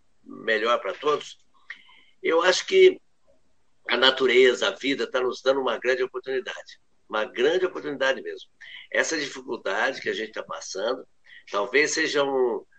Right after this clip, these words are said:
um, um, uma maneira da gente reformular a nossa vida, reformular os nossos costumes,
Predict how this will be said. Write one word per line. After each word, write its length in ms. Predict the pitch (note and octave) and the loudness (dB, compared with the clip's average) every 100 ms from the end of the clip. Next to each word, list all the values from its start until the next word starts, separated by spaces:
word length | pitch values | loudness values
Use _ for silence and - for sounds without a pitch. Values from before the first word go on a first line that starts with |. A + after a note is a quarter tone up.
| _ _ | _ _
um, 120 | - | -8
um, 1300 | B2 B2 A#2+ A2 G#2+ G#2 F#2+ G#2+ G#2+ G#2+ G2+ G2 F#2+ _ _ _ _ _ | -8 -8 -8 -10 -12 -14 -12 -10 -8 -10 -12 -16 -18 _ _ _ _ _
uma 340 | - - A#2 A#2+ | -16 -8 -2 0
maneira 720 | C3 B2+ B2 E3 E3 A2+ A2+ _ _ | 2 0 2 4 4 2 -6 _ _
da 140 | A#2 | 0
gente 280 | A#2 C#3+ - | 0 -2 -2
reformular 480 | C#3 C#3 C#3 A#2+ A#2 | -4 -2 -4 -2 -2
a 40 | |
nossa 280 | A#2 A2 A#2+ G#2+ | -2 -4 -6 -6
vida, 400 | G#2+ B2 A#2+ A#2 _ _ - - _ - | -2 -2 -2 -8 _ _ -20 -20 _ -14
reformular 520 | - C3+ B2+ B2+ B2+ | 2 2 4 4 2
os 80 | B2 | 2
nossos 280 | B2 - - | 0 -2 -10
costumes, 840 | A#2+ - - B2+ B2+ A#2+ - - | -12 -12 -2 2 2 0 -6 -12